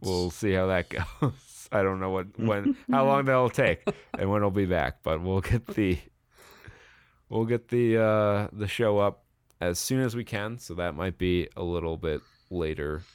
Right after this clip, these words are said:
Speaker 1: than you're typically used to, but you can find the show on iTunes, uh, Spotify, pretty much everywhere. Uh, please, if you enjoy the show, uh, leave it a good review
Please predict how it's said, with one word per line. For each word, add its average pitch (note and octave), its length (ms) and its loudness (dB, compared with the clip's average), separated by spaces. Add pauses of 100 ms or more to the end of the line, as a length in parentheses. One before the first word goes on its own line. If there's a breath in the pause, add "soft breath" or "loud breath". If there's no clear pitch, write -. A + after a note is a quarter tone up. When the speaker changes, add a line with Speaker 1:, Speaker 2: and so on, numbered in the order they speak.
(140)
Speaker 1:
than C#2+ 280 -8
you're C#2 160 -10
typically - 380 -10
used E2 200 -10
to, F2+ 280 -6
but D2+ 200 -2 (360 soft breath)
you F#2+ 100 -2
can G2+ 100 2
find E3+ 560 0 (200)
the B2+ 180 -2
show A#2 460 2
on F#2+ 280 0
iTunes, G#2 920 -2 (260)
uh, D2+ 440 -2 (280)
Spotify, F2+ 880 0 (220)
pretty B2 220 -2
much G2+ 200 -2
everywhere. D2 600 -2 (500 soft breath)
Uh, C#2+ 300 -2 (720)
please, A#2 520 -2
if G#2 200 -4
you G2+ 360 -2
enjoy G#2 320 0
the F#2 80 -2
show, F#2 460 0 (120)
uh, C2+ 260 -4
leave C4 320 -2
it D3 100 0
a A2 40 0
good F#2 180 0
review E2+ 580 -2